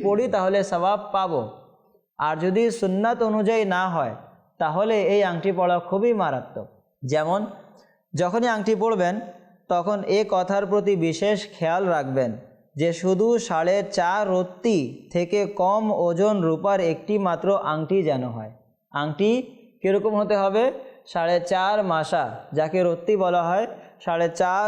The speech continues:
রত্তি থেকে কম ওজন হতে হবে, আর ওই আংটির একটি নগ থাকতে হবে, একটির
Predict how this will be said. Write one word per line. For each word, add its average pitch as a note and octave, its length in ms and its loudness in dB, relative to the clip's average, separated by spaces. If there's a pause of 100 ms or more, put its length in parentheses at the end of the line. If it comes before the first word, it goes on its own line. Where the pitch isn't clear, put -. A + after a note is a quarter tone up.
রত্তি F3+ 500 0
থেকে F#3+ 380 2 (160)
কম G3 280 2 (140)
ওজন F3 380 2
হতে G3 300 2
হবে, F#3+ 300 2 (420)
আর E3 160 0
ওই A3 160 4 (100)
আংটির F#3+ 460 0 (140)
একটি F#3+ 360 0 (160)
নগ F3+ 320 0 (1120)
থাকতে D3+ 360 -4
হবে, A#2 260 -2 (840)
একটির G3+ 400 0